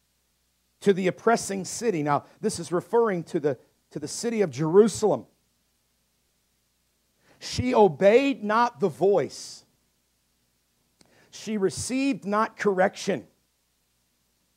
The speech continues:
She trusted not in the Lord." Oh, I, I was reading this and thinking, "Ouch." You know, I'm not gonna pound on Jerusalem because that describes me sometimes. I don't trust God. I don't obey God.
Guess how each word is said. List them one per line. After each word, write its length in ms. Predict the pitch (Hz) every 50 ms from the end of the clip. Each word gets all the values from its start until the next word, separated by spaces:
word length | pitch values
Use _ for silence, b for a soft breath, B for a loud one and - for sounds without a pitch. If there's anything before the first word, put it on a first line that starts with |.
| _ _ b b
She 220 | b - - 185 156
trusted 680 | - - - - 247 262 254 - - 262 254 - 202
not 320 | 208 208 220 233 233 -
in 120 | 208 196 175
the 180 | 185 143 113 -
Lord." 380 | 202 208 170 - - 123 101 b b b b b b b b -
Oh, 260 | 196 220 208 165 143
I, 100 | 156 185
I 160 | 208 - 202
was 200 | 208 185 175 -
reading 260 | 160 208 240 233 220 185
this 240 | 180 160 - -
and 140 | - 175 151
thinking, 380 | - 190 190 180 - 156 147 143 _
"Ouch." 640 | - 185 233 285 285 214 160 - - - - - - _ _ _ _ _ _ _ _ _ _ _ _ _ _ _ _ _ _ _ _ _ _ _ _ _ _ _ _ _ _ _ _ _ _ _
You 80 | - 185
know, 100 | 180 170
I'm 140 | 185 226 302
not 160 | 302 247 226
gonna 160 | 190 175 151
pound 360 | - - 220 208 202 202 185
on 160 | 170 156 139 127
Jerusalem 580 | 120 143 170 240 302 269 - - 202 165 151
because 300 | 139 151 139 175 160 123
that 200 | 135 190 277 -
describes 500 | - 196 - - - 175 180 175 143 143
me 220 | 170 220 294 - 359
sometimes. 840 | - - 220 196 160 - - - 113 - - - - - - - _ _ _ _ _ _ _ _ _ _ _ _ _ _ _ _ _ _ _ _ _ _ _ _ -
I 80 | 139
don't 160 | 151 147 143 -
trust 400 | - - 247 135 247 - - 214
God. 320 | 220 220 214 208 208 196
I 20 |
don't 160 | 165 139 135 135
obey 380 | 131 131 165 220 262 262 254
God. 580 | - 226 208 208 202 202 202 202 202 196 175